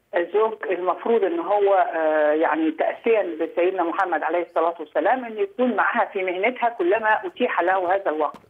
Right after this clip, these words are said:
وإن لم يستطع أن يساعدها فعليا بإيديه، على الأقل يساعدها بالكلمة الحلوة زي ما بنقول،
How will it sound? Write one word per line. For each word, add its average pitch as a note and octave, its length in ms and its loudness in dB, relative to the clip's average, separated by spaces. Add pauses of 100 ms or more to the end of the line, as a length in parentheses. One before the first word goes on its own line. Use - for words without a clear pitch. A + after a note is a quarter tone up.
(540)
وإن A#3+ 280 2
لم A3 180 0
يستطع G3+ 680 -2
أن A#3 80 -4 (120)
يساعدها F#3 560 -2 (100)
فعليا F#3+ 440 -2 (200)
بإيديه، F#3 440 -4 (380)
على G3 180 -2
الأقل A#3 540 -2
يساعدها A#3 540 -2
بالكلمة A3 600 -4
الحلوة F#3 380 -2
زي E3 80 -8 (280)
ما D#3+ 60 -8
بنقول، A#3 380 -2